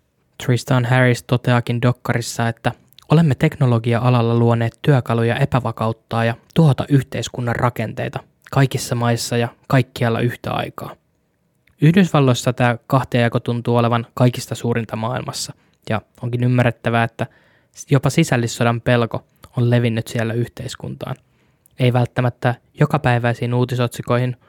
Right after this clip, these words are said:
mutta sen mahdollisuus nähdään todellisena ensi kertaa sitten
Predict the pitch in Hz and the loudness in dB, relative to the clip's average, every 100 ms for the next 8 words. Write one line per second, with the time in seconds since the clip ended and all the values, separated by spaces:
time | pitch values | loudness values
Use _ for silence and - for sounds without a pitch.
0 | _ _ _ 139 - 160 165 185 143 120 | _ _ _ -2 2 4 4 4 4 2
1 | 117 117 127 120 120 120 117 _ _ 131 | 2 -2 0 -2 0 0 -2 _ _ 2
2 | 123 110 107 117 117 _ _ - 131 117 | 2 0 -2 -4 -6 _ _ -4 -2 0
3 | 110 110 - 117 120 - 117 | -2 -2 -2 -2 -4 -6 -8